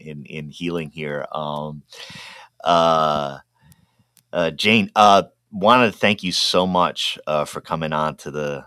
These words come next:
onto the podcast. And, um, you know, the threads here that I can see of, uh, with Melissa Oliveri and Cannell Music, and, um, just, just a way and a thread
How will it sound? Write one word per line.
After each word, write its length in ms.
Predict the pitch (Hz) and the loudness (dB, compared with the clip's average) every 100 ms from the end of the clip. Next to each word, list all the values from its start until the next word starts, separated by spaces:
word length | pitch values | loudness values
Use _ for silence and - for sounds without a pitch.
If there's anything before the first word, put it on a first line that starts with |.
| _ | _
onto 320 | 73 76 - 73 | -12 -12 -10 -8
the 340 | 71 65 55 - | -6 -8 -12 -10
podcast. 1000 | - 76 - - 71 71 69 - - 65 | -2 0 -2 -6 -8 -8 -10 -14 -20 -20
And, 420 | 69 73 73 69 71 | -14 -12 -10 -12 -8
um, 320 | 71 69 67 _ - - - - - | -6 -8 -10 _ -20 -20 -20 -20 -4
you 120 | 107 | 0
know, 280 | 101 87 87 | 4 4 4
the 160 | 80 | 0
threads 520 | - - 95 95 92 - | -4 -2 2 4 2 -6
here 220 | 90 85 | -4 -2
that 180 | 78 76 | -2 0
I 240 | 82 87 | 0 0
can 220 | - 82 | -4 -12
see 400 | 73 - 78 76 | -12 -12 -10 -8
of, 220 | 76 69 _ | -8 -10 _
uh, 240 | 76 73 71 | -6 -6 -10
with 220 | 71 - | -12 -12
Melissa 340 | 73 73 - | -8 -8 -4
Oliveri 720 | 73 73 76 71 73 73 73 71 | -4 -4 -6 -8 -8 -8 -10 -12
and 140 | 69 | -16
Cannell 480 | - 71 73 73 73 | -16 -8 -6 -6 -10
Music, 560 | 71 73 71 78 71 - - - | -12 -10 -8 -8 -10 -14 -20 -16
and, 500 | 73 71 69 69 - | -14 -12 -12 -14 -10
um, 340 | 73 71 73 69 | -8 -8 -12 -12
just, 420 | 104 - - - | -10 -10 -12 -10
just 260 | - 95 - | -6 -4 -2
a 80 | 87 | -4
way 480 | 73 82 95 104 80 | -2 0 0 -2 -4
and 180 | 76 | -6
a 80 | 78 | -8
thread 500 | - - 82 92 80 | -10 -6 -2 -2 -4